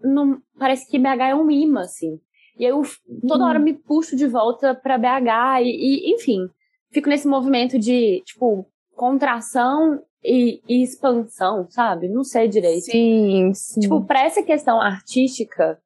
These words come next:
Speaker 1: você sente medo de alçar voos mais altos? Você acha que isso pode estar relacionado com essa coisa do, do estar em B H?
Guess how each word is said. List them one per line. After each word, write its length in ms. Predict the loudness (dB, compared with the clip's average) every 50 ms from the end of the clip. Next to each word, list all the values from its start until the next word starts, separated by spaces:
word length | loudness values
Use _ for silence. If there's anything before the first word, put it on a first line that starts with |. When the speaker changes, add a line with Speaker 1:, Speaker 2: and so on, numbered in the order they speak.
| _
Speaker 1:
você 240 | _ -6 0 0 0
sente 600 | 0 0 0 2 2 0 0 0 0 0 0 0 -4 _ _ _ _ _ _ -4
medo 580 | 0 2 2 4 4 4 2 2 0 0 0 -2
de 140 | 0 0 0
alçar 500 | 0 0 -2 -6 -4 0 2 2 2 2
voos 320 | 0 0 2 2 2 0
mais 400 | 0 -2 -2 -2 -2 -4 -4 -2
altos? 560 | 0 2 2 2 2 0 -4 -8 -14 -14 -8
Você 240 | -6 -8 -6 -2 0
acha 240 | 0 0 0 -4 -6
que 60 | -6
isso 180 | -6 -6 -6 -10
pode 280 | -2 0 0 0 0 -2
estar 140 | -2 -4 -2
relacionado 600 | 0 2 0 0 -2 -4 -2 0 0 0 0 -4 _
com 60 | -2
essa 180 | -2 -2 -2 -6 _
coisa 320 | 0 0 0 0 -2 -6 -8 _ _ -10
do, 180 | -4 -2 0 0 2 0 0 -2 0
do 100 | 0 0
estar 320 | 0 0 -2 -2 -2 0
em 180 | 0 -2 -2 -2
B 120 | 0 0
H? 640 | 0 0 0 0 0 0 2 2 2 0 0 -2 -4